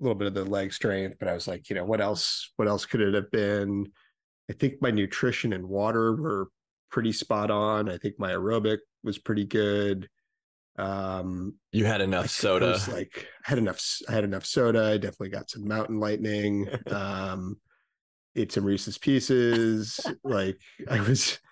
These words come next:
Speaker 2: It's
Speaker 1: I
Speaker 2: like
Speaker 1: mean, I
Speaker 2: you were
Speaker 1: think I really nailed that part of it.
Speaker 2: like
Speaker 1: Um,
Speaker 2: cosplaying E T while you were out there running.
Speaker 1: <laughs> But, uh,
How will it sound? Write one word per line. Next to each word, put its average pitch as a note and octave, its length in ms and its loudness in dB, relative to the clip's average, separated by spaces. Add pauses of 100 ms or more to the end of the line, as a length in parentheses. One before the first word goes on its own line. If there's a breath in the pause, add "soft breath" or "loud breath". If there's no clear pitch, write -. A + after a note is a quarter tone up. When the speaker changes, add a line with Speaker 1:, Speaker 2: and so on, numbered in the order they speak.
(100)
Speaker 2:
It's A3+ 160 -8
Speaker 1:
I - 40 4
Speaker 2:
like A2+ 100 6
Speaker 1:
mean, A#2 80 4
I G#2+ 60 4
Speaker 2:
you G#2 40 4
were G#2 60 2
Speaker 1:
think D3+ 140 2
I C3 80 2
really A2 360 4
nailed G#2 320 2
that A2 240 -4
part F#2+ 220 -4
of F#2 100 -6
it. G2+ 300 0
Speaker 2:
like A#2+ 100 0
Speaker 1:
Um, G2 420 0
Speaker 2:
cosplaying A#2 600 2
E A2 180 4
T A2+ 380 2
while C#2 200 2
you - 140 -2
were F2+ 140 -2
out G2 200 -4
there F2 160 0
running. E3 480 2 (320 loud breath)
Speaker 1:
<laughs> G3+ 360 -8 (320)
But, A2+ 280 4
uh, G2+ 540 2